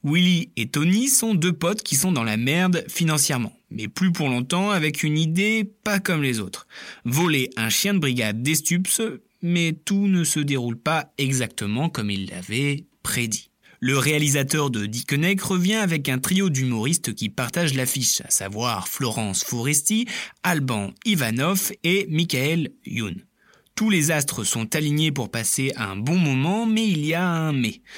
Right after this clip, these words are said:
Je connaissais l'humour particulier du réal belge qui m'avait bien fait rire dans son précédent film, mais là j'ai eu du mal à rentrer dedans.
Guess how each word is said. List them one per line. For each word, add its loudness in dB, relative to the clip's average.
Je 0
connaissais 2
l'humour 0
particulier 0
du 0
réal 0
belge 0
qui -6
m'avait -4
bien 0
fait 0
rire 2
dans -4
son -4
précédent 0
film, 2
mais 4
là 2
j'ai 6
eu 4
du 0
mal 2
à 2
rentrer 0
dedans. -2